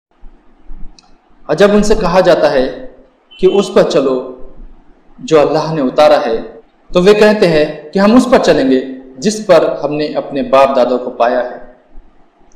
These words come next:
क्या उस सूरत में भी कि उनके बाप दादा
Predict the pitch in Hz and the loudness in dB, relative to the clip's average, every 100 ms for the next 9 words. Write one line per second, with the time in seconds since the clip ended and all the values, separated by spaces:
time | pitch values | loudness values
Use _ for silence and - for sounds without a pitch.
0 | - _ _ _ _ 180 185 196 - 175 | -20 _ _ _ _ 2 4 2 0 2
1 | 165 262 170 139 135 - - - - 147 | 2 2 -2 -2 -6 -8 -16 -16 -6 -4
2 | 147 147 131 143 143 139 131 | -2 0 2 4 4 2 2